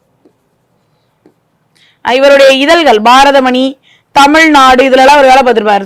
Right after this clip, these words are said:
தமிழ்நாடு, பாரதமணி, பாரத தேவி, கிராம ஊழியன், கிராம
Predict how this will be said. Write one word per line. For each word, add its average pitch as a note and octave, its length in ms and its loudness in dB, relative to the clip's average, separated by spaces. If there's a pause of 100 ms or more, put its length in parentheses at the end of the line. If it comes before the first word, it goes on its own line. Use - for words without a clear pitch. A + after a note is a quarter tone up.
தமிழ்நாடு, B3+ 640 0 (320)
பாரதமணி, C4+ 640 0 (460)
பாரத D4 500 2 (120)
தேவி, C4+ 400 0 (3750)
கிராம D4 460 2 (120)
ஊழியன், C4+ 380 0 (1600)
கிராம C#4+ 340 0